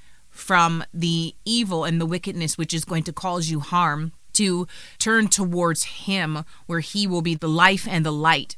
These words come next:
of your life. So when we have a father like that, we can be guided. We're also going to shed some light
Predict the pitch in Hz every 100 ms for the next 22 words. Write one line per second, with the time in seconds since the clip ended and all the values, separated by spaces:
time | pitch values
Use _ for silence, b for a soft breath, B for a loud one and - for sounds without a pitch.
0 | - 151 143 143 143 135 98 - - -
1 | - - - 175 175 170 190 175 185 185
2 | 185 156 - 180 180 180 170 160 170 160
3 | - 175 165 156 160 156 151 151 139 139
4 | 143 151 107 - - - - 190 202 202
5 | 190 196 196 180 165 - 190 180 - 175
6 | 170 180 185 -